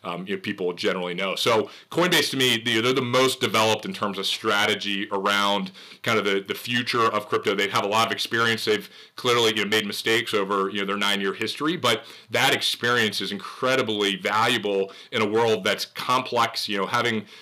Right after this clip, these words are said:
you know, unique custody issues in crypto, um, unique regulatory, um, uncertainty, um, in the crypto space, um, and, and also, you know, the engineering capabilities that are required, um, to succeed here. And Coinbase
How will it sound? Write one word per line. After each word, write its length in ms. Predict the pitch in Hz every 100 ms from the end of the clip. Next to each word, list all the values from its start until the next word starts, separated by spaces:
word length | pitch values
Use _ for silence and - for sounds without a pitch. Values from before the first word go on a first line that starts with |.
| -
you 120 | 107
know, 60 | 98
unique 400 | 113 120 117 -
custody 520 | - 120 - 117 107
issues 320 | 113 - 110 107
in 80 |
crypto, 580 | 101 113 - 107 104 101 - -
um, 260 | 120 104 95
unique 380 | 107 110 120 101
regulatory, 840 | 110 113 110 113 110 107 104 98 101
um, 220 | 101 98 110
uncertainty, 840 | 98 - 117 117 - 107 98 95 - -
um, 200 | 104 107
in 100 | 110
the 60 | 104
crypto 320 | 110 - 107
space, 500 | - 113 101 104 - 110
um, 240 | 101 104
and, 140 | 117 117
and 80 | 117
also, 500 | 147 147 127 113 - - -
you 100 | 117
know, 20 |
the 180 | 113 -
engineering 520 | 139 113 110 123 120
capabilities 640 | 110 110 104 104 104 101 101
that 100 | 98
are 80 |
required, 800 | 90 - - 110 113 104 90 -
um, 340 | 95 95 92 92
to 140 | 113
succeed 460 | - 104 - 127 113
here. 220 | 110 95
And 100 | 95
Coinbase 460 | 127 135 123 104